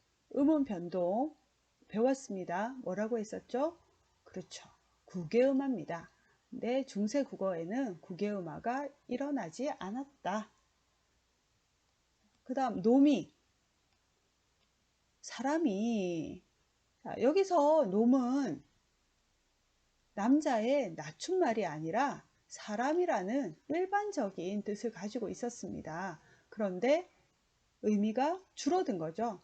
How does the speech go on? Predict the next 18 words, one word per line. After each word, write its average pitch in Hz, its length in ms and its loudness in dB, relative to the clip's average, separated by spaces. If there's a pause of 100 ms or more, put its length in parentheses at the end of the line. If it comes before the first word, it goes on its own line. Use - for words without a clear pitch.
(140)
그래서 - 160 -18
이것을 294 480 -4
뭐라고 208 380 -4
하면 202 180 -4
될까요? 196 560 -8 (380)
의미의 196 640 -2
축소라고 - 640 -6
하면 175 220 -12
되겠죠. 156 380 -18 (680)
자, - 60 -20 (160)
그 - 120 -12
다음에 254 280 0
이 294 220 4
하다는 285 640 -2
많다라는 202 760 -4
뜻을 185 280 -8
가진 196 640 -4
단어입니다. 180 920 -8